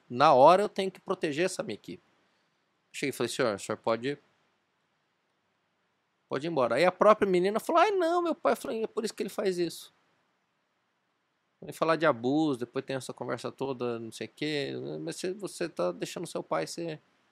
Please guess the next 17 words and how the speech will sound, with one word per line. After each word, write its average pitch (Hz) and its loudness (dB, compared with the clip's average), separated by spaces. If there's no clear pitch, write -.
você - -8
tá 147 -6
sendo 147 -8
conivente 143 -4
com, 143 -10
com - -8
a 123 -4
agressividade 123 -4
do 135 -18
seu 135 -8
pai 139 -2
em 175 -4
público, 151 -4
tá 123 -2
te - -6
chamando 139 -2
de 151 -6